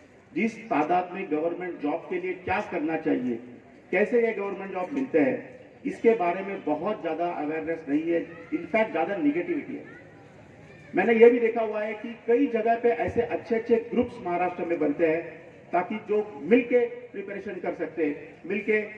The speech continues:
स्टडी कर सकते हैं, मिलके फिजिकल एग्जाम का प्रिपरेशन कर सकते हैं, लेकिन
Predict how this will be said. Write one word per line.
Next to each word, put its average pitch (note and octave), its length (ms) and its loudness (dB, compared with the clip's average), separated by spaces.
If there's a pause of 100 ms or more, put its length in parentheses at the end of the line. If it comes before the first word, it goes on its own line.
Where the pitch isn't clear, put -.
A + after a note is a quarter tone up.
(160)
स्टडी A3 240 0
कर F#3+ 180 -2
सकते E3+ 320 -2
हैं, D3+ 460 -2
मिलके G3 260 -4
फिजिकल G#3+ 420 -2
एग्जाम F#3 300 0
का G3 80 -4
प्रिपरेशन E3+ 500 -4
कर D3+ 120 -6
सकते - 280 -8
हैं, C#3 160 -6 (420)
लेकिन B3+ 540 -2